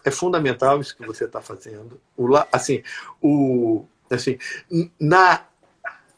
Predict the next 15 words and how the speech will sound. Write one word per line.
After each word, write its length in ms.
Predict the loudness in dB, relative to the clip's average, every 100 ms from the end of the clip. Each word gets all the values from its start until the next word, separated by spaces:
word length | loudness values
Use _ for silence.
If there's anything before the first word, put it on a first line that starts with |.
| _ _
na 320 | 0 4 6 4
era 340 | 2 2 2
do 140 | 2
algoritmo, 880 | 2 2 0 -2 -4 -10 -12 -14 -16 -20 _ _ _ _ _ 0
o 160 | 2
empreendedorismo 1300 | 2 0 0 0 -2 -2 0 -2 -4 -6 -8 -10 -12 -14 _ -2
é, 100 | 0 0 -8 _ _ _ 0
é, 400 | 2 4 0 -2
é 60 | -4
quase 460 | 2 2 2 -2
uma, 540 | -4 -2 -2 0 -2 -2
é 60 | -4
quase 420 | 2 2 2 -2
um 600 | -4 -6 -6 -6 -6 -8
pré-requisito. 960 | 0 0 0 -2 -8 -8 -20 _ -20